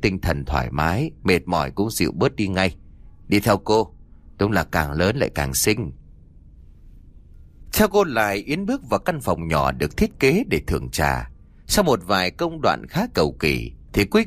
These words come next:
cùng ấm trà mà cô Lài nói cũng bắt đầu tỏa hương. Lời giới thiệu của cô Lài không sai. Mới chỉ ngửi mùi thơm từ trong làn khói phảng phất nơi ấm trà,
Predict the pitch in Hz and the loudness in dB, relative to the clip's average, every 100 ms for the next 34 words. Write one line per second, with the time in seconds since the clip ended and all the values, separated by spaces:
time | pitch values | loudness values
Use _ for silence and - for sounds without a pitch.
0 | - 92 87 - 147 233 - 82 73 71 | 2 2 2 -4 -2 -2 0 0 2 -2
1 | - 131 90 67 64 82 147 180 160 226 | 0 -2 0 -2 0 0 2 0 0 -2
2 | - 67 - 64 - - 120 110 98 - | 0 -2 0 -4 -2 0 0 -2 -10 -20
3 | - - - - - 107 110 131 233 - | -20 -20 -20 -20 0 2 2 2 -2 0
4 | 76 71 - 85 156 139 - - - 117 | -2 -2 -4 -4 0 -2 -2 -4 -4 -4
5 | - 113 104 92 - - - - - 220 | 0 2 0 -4 -20 -20 -20 -16 0 0
6 | 139 104 101 92 92 101 95 90 156 151 | 2 0 2 2 2 2 0 0 -2 -4
7 | 143 123 80 - 151 127 76 65 65 104 | -4 -2 -2 0 -4 0 -2 -2 -2 0
8 | 190 - 65 62 - 185 127 123 131 185 | 0 0 -4 -4 -4 -4 -2 -2 -2 -4
9 | - 69 58 | -2 -2 -2